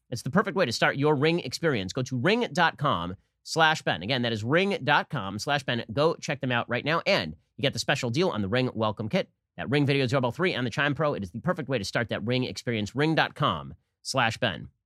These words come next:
We begin at this hour with a piece of good electoral news. Our friend Burgess Owens, N F L veteran and, uh, and Republican,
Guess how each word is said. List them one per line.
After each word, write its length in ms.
We 60
begin 300
at 120
this 140
hour 160
with 120
a 60
piece 220
of 140
good 160
electoral 440
news. 260
Our 100
friend 280
Burgess 400
Owens, 320
N 80
F 120
L 240
veteran 440
and, 260
uh, 40
and 120
Republican, 480